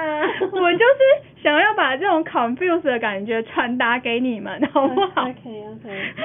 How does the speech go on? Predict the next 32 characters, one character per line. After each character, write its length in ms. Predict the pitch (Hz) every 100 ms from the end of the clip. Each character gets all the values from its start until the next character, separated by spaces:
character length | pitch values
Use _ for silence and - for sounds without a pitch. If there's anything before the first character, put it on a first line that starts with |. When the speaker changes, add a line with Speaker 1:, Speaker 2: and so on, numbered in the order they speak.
| 659 622 587 539 -
Speaker 1:
因 80 | 453
为 200 | 466 403
我 60 | 359
觉 140 | 370
得 280 | 370 403 415
就 140 | 381
是 140 | 392 392 -
标 260 | 339 330
签 240 | 339 339 320
这 60 |
种 180 | 339 226
事 140 | 262 311
情， 160 | 269
我 80 | 202
觉 100 | 240
得 120 | 285 359
很 140 | 202
幽 200 | 208 226
默 280 | 233 247 190
啦， 260 | 113 98 -
就 120 | 240
是 300 | 247 254 240 - - - - - - - - - -
你 220 | 262 254
是 100 | 233 381
被 220 | 381 311
贴 240 | - 294
标 300 | 285 247 233
签 240 | 240 302 240
的 80 | 208
那 220 | 220 226
个 100 | 202
人， 500 | 185 196 156 -